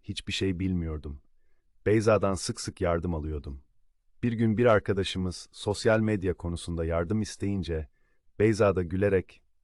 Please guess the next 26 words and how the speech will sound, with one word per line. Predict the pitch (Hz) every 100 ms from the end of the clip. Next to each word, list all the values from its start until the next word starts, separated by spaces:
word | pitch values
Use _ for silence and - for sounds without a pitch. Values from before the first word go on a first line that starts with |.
| _
'Ayşe | 101 110 101
çok | - 120 -
iyi | 92 85
anlar.' | 82 82 80 71
dedi. | 67 71 - _ _ _ _ _ _ _ _ _ _
Bu | 113
sözünü | - 110 104 107
alaycı | 95 107 107 107
bir | 104
dille | 92 101 95
söylediğini | - 90 87 80 82 76
hissettim | 80 - 85 - - 82 - _ _ _ _ -
ve |
o | 95 107
an | 107 104
içimde | - 101 95 95
bir |
kırıklık | - - 92 - 101
oluştu. | 82 69 - - 76 - _ _ _ _ _
O | 110
günden | 110 104 113
sonra | 113 110 98 92 87 -
aramızda | 98 101 101 82 104
eski | 98 95 - 110
sıcaklık | - 95 92 - 87 -
kalmadı." | 98 98 90 78 82 78